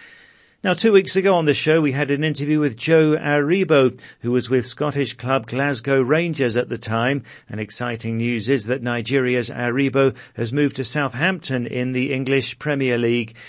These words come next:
Aribo is twenty-five. He joins for a fee reported to be around seven million dollars,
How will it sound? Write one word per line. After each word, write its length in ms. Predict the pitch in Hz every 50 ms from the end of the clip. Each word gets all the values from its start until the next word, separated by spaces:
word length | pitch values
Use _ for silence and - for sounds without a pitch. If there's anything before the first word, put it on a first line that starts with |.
| - - _ -
Aribo 500 | 101 104 101 117 120 117 117 123 117 113
is 160 | - 117 104
twenty-five. 760 | - - 160 156 147 143 127 - - 160 156 165 175 175 160 139
He 100 | 127 117
joins 340 | 117 - 147 147 143 127
for 140 | - - 135
a 60 | 123
fee 260 | 117 - - 143 135 135
reported 540 | 127 131 127 - 220 226 208 - 165 143
to 60 | 147 127
be 180 | 151 156 151
around 320 | 143 143 143 143 143 131 -
seven 400 | - - 190 202 190 185 156 139
million 340 | 135 127 123 120 120 120
dollars, 420 | 117 135 135 135 135 135 131 -